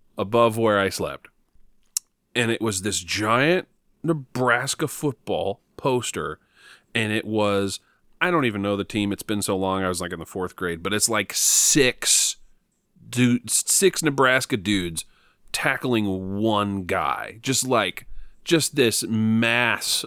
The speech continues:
of human beings just, like, destroying one guy holding the ball. And it's, it's, I love it. I probably should go try to find that poster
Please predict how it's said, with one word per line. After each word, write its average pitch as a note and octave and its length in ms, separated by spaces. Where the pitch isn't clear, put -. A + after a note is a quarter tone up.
of G2 380
human C#3+ 640
beings G2 760
just, G2 320
like, D#2 400
destroying A2 1000
one C3 580
guy A2 280
holding G2 260
the G2+ 80
ball. E2+ 420
And G2 120
it's, F#2+ 280
it's, - 220
I G#2 120
love G#2+ 460
it. E3 300
I G#2+ 300
probably B2+ 520
should A2+ 220
go A2+ 240
try A2+ 200
to A2+ 80
find A#2 320
that A#2 240
poster G#2+ 580